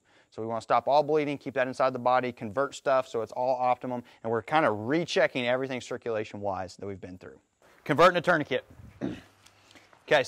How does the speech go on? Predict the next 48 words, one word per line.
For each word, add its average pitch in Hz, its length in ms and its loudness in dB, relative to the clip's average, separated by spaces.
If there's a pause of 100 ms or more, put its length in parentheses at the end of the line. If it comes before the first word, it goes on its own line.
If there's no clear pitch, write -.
so 143 140 6
we 143 200 -2
have 160 280 4
a, 139 320 2
uh, 120 220 2
through 196 260 2
and 190 100 0
through 185 160 2
gunshot 175 420 0
wound, 165 320 -4 (320)
arterial 170 380 0
bleeding. 156 400 2 (640)
We've 123 140 -4
put 185 120 4
a 175 60 0
tourniquet 170 380 0
on, 156 360 2
and 117 80 -10
now 143 140 0
we're 139 100 0
gonna - 120 -12
convert 135 340 -4
that 127 160 4
over. 104 320 -4 (160)
He's 113 140 -10
got 135 120 2
an 123 80 -2
extended 139 360 -6
time 139 200 -2
till 135 140 -4
surgery, 139 480 -4 (160)
so - 140 -6
we 120 40 0
wanna 131 200 -2
go 123 80 4
ahead 135 80 0
and 117 100 -6
pack 120 240 -2
this. 98 300 -10 (200)
So - 140 0
I'm 131 80 4
gonna 139 120 -2
take 151 200 0
my, 131 320 -2
uh, 110 180 2
wound 151 220 -4
packing 156 280 2
gauze. 160 440 2